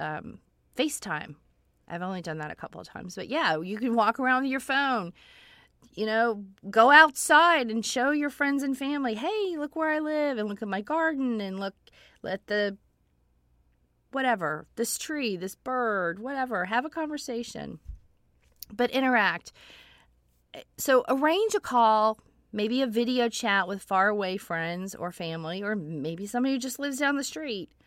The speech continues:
and they're, you're both snowed in. Maybe you can get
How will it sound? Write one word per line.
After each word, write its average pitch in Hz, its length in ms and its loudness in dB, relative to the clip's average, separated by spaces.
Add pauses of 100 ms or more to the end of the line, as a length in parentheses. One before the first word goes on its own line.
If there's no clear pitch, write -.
(340)
and 214 140 -2
they're, 233 80 2
you're 233 200 0
both 262 180 2
snowed 262 400 0
in. 190 360 -2 (420)
Maybe 240 180 4
you 302 120 2
can 302 100 2
get 247 300 6